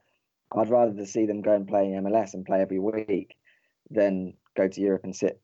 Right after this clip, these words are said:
on the bench or in the reserves somewhere. So I think depending on the player can still be a good option. And, and certainly I think there's, there's other advantages to going to play in the U S, which players, again,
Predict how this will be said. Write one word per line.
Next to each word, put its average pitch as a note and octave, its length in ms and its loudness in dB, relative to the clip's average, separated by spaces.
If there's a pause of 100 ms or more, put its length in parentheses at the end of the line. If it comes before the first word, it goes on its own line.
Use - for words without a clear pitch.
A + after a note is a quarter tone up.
(160)
on G2 100 -2
the F#2+ 60 0
bench G#2 280 2
or F2+ 80 -2
in F2 80 -2
the F2 60 -6
reserves G2 480 4
somewhere. E2 340 -10 (380)
So A2 340 2 (120)
I G2+ 140 -6
think C3 240 -2
depending B2+ 340 0
on A2+ 80 0
the G#2 60 -2
player A#2+ 500 2 (800)
can A2 160 -6
still A2 300 4
be G2+ 100 4
a G2 60 4
good G#2 160 2
option. A#2 380 2
And, A#2+ 160 -4
and A2 140 -6
certainly B2+ 420 2
I G#2 300 -4
think G#2 220 -4 (760)
there's, A2 300 2 (140)
there's A2+ 140 -2
other A#2 240 4
advantages G2 680 -4 (380)
to G2+ 100 -10
going F#2+ 220 0
to F2 60 -8
play F#2 220 0
in F2 100 -2
the F2 80 -2
U F#2 160 4
S, F#2 220 0
which - 320 -4 (480)
players, F2+ 300 2
again, F2+ 400 0